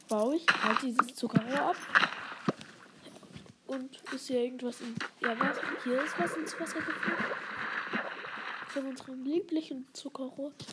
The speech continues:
Nein, witzig bin ich so. Wie mit dir sowas sagen würde. Gott, ich glauben. Aber egal. So, dann Zuckerrohr. Und wir haben neun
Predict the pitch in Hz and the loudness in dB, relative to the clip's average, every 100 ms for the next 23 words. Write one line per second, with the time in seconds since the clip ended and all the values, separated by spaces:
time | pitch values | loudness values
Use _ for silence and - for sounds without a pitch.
0 | - - - 226 220 233 - 240 - 240 | -16 -16 -6 -4 -2 -4 -6 -8 -2 0
1 | 226 - - 233 233 - - - - 185 | 2 2 0 -4 -6 -4 -2 0 0 0
2 | - - - - 233 233 247 262 - 339 | -2 -6 -6 -2 0 2 4 6 10 10
3 | 320 330 - 359 320 320 320 320 320 - | 10 6 6 8 8 6 2 2 0 -2
4 | - - - - - - - - - 226 | -4 -4 -4 -2 0 2 2 0 0 -2
5 | 226 214 208 208 - - - - - - | 0 0 2 4 2 0 -4 -6 -6 -4
6 | - 254 403 - 214 233 269 440 - - | 0 2 2 0 -4 -4 -2 -4 -6 -18
7 | - - - 226 220 - 208 208 - - | -20 -20 -8 -6 -6 -6 -6 -6 -12 -12
8 | - 320 302 294 294 - - - - - | -4 6 8 8 4 4 4 4 2 0
9 | - - - - - - - - - - | -6 -6 -2 0 -2 -4 -8 -6 -4 -6
10 | - - - - - - - - - - | -8 -10 -6 -4 -2 -2 -2 -6 -6 -4
11 | - - - - - 302 320 311 285 233 | -2 -2 -2 -2 2 2 6 6 6 4
12 | 226 320 | 6 6